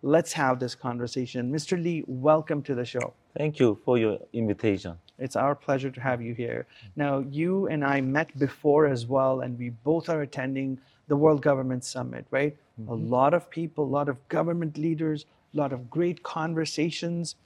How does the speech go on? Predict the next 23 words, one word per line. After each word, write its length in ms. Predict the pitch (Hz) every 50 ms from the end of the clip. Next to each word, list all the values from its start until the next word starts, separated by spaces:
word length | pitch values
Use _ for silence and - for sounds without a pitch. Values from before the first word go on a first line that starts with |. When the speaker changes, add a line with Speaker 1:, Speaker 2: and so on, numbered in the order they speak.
| _ _ -
Speaker 1:
and 180 | - 143 151
you 80 | 156 208
were 140 | 208 226 247
also 500 | - 233 285 277 - - 123 92 127 - - _ _ _ _ -
part 260 | - 175 160 160 170
of 140 | 170 147 -
the 100 | 151 143
G 280 | 127 127 147 170 175
X 240 | 170 156 151 - -
Forum 560 | - - - - 190 214 220 165 - - - - _ _ _ -
Speaker 2:
Yes. 160 | 117 120 110
Speaker 1:
that 180 | 127 127 127 -
talks 320 | - 143 143 143 - -
about 340 | 143 135 131 127 131 131 127
government 460 | 127 156 156 160 170 165 165 156 147
experience, 840 | 147 147 - - - 156 156 156 156 156 151 147 147 147 139 - - - _ _ _ _ _ _
technology, 840 | - - 151 - - 151 151 151 151 165 165 147 143 147 147 147 147
and 140 | - 175 175
many 240 | 202 240 240 196 151
other 260 | 120 107 101 98 101
things. 520 | - - - 131 107 107 110 107 - - - _ _ _ - 113
Speaker 2:
Yeah. 100 | 104 90 - _ _ -
Speaker 1:
What 260 | - 180 220 262